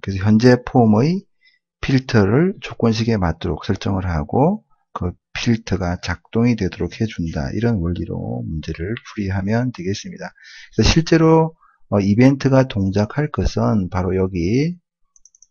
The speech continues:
이 컨트롤, 그죠? 이 컨트롤에 대해서, 씨엠디 찾기라는 컨트롤에 대해서 우리가, 어,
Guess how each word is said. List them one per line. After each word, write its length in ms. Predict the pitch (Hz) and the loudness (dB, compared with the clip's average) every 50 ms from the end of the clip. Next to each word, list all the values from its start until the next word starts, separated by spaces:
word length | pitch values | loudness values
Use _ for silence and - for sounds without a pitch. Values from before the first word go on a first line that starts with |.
| _ _ _ _ _ - | _ _ _ _ _ -2
이 280 | - 117 127 131 131 - | 2 4 4 4 2 0
컨트롤, 800 | - - 113 98 - - - 98 82 78 87 107 131 156 180 - - _ _ _ | -4 -4 -4 -4 -2 -2 0 0 0 0 0 0 0 -2 -4 -6 -12 _ _ _
그죠? 340 | - 82 80 101 131 156 - _ _ _ _ | -10 -6 -6 -6 -6 -6 -10 _ _ _ _
이 100 | 107 - | -12 -10
컨트롤에 640 | - - - 107 - - - 107 107 104 104 117 131 127 | -8 -6 -6 -6 -4 -2 0 2 2 4 4 2 0 0
대해서, 440 | - 95 92 95 92 - 98 90 | 0 0 0 0 -2 -4 -4 -4
씨엠디 720 | 87 - - 120 117 117 113 113 110 104 110 117 127 131 131 | -4 -4 -2 -2 0 0 0 0 0 0 2 2 0 0 -2
찾기라는 760 | - - 139 135 - - 139 127 117 117 120 120 123 127 127 | -4 -6 -6 -6 -4 -2 0 2 2 2 2 2 0 -2 -2
컨트롤에 540 | - - 98 - - 104 101 101 95 101 98 | -2 -4 -4 -2 -2 -2 0 0 0 0 -2
대해서 580 | - 90 87 87 90 - - 110 127 147 165 - _ _ _ - - - - - _ _ - | -2 -2 -4 -4 -4 -6 -4 -4 -4 -4 -4 -8 _ _ _ -20 -20 -20 -20 -20 _ _ -8
우리가, 400 | 90 90 85 85 85 92 120 147 | -4 -4 -2 -2 -2 -2 -2 -4
어, 380 | 156 - 85 87 87 87 - | -6 -8 -8 -8 -8 -10 -12